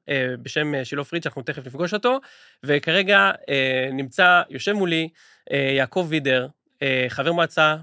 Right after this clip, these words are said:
בעיריית בני ברק, אה, מילואימניק, כמו שאנחנו שומעים עכשיו,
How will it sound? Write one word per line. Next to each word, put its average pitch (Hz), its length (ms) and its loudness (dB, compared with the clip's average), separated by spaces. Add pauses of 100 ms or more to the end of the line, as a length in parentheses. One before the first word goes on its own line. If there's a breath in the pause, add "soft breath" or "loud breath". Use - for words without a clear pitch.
בעיריית 143 260 0
בני 127 140 -4
ברק, 120 300 -8 (420)
אה, 127 360 0 (360)
מילואימניק, 151 440 -2
כמו - 240 -6
שאנחנו 131 420 -6
שומעים 123 240 -8
עכשיו, 175 440 2